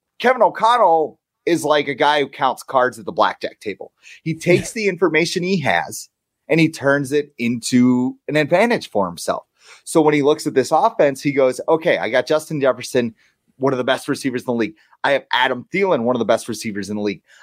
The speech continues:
Speaker 1: I have Kirk Cousins, who kind of doesn't do well in big situations, but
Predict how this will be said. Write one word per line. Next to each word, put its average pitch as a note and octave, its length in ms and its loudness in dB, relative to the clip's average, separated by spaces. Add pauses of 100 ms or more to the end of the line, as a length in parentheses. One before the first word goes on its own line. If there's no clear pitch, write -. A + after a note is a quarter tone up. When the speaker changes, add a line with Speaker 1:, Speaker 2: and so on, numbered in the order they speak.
(120)
Speaker 1:
I D3+ 120 2
have D3+ 240 -2
Kirk - 280 -2
Cousins, A3 640 -2 (140)
who D#3 640 0
kind D3 320 0
of C#3+ 320 0 (320)
doesn't C3+ 420 0 (280)
do C#3 160 2
well C#3 260 4
in C#3 120 0
big B2+ 220 2
situations, C#3+ 680 -2 (120)
but A#3 480 2